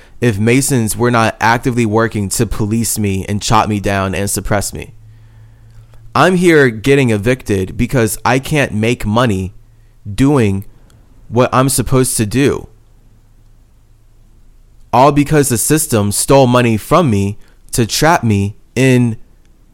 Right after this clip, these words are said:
poverty, in abject poverty. That's only getting worse and worse. And this is where God hates me, because the Jewish God hates me.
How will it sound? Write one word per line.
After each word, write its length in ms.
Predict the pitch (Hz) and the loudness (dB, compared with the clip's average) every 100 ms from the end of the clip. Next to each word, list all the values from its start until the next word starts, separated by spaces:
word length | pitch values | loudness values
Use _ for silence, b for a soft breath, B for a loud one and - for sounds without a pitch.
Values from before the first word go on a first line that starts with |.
| - | -8
poverty, 640 | - 147 208 123 87 50 50 - _ _ _ _ _ - _ _ _ - | 0 4 4 2 -2 -6 -14 -20 _ _ _ _ _ -20 _ _ _ -4
in 220 | 131 135 - | 0 2 2
abject 580 | 123 160 123 127 - - | 0 2 2 0 0 0
poverty. 480 | 117 104 87 55 | 0 0 -2 -8
That's 260 | 90 117 - | -4 -4 0
only 300 | 123 139 135 | 0 2 2
getting 340 | 127 127 110 | 2 0 0
worse 400 | 101 135 120 - | 2 2 0 -2
and 220 | - 113 107 | -2 0 2
worse. 480 | 123 - - - - _ _ _ _ _ _ - - - | 0 0 -6 -10 -16 _ _ _ _ _ _ -20 -20 -2
And 220 | 139 135 | 2 4
this 180 | 131 160 | 6 4
is 140 | 147 | 4
where 180 | 135 131 | 4 4
God 360 | 104 110 104 123 | 2 2 2 4
hates 300 | 139 180 - | 2 0 -4
me, 260 | 95 - 107 | -6 -8 -4
because 380 | 117 123 131 127 | -2 2 0 2
the 100 | 117 | -2
Jewish 460 | 104 131 170 151 | 0 2 2 2
God 300 | - 107 113 | 0 0 2
hates 280 | 127 175 - | 0 -2 -2
me. 260 | 98 55 | -8 -8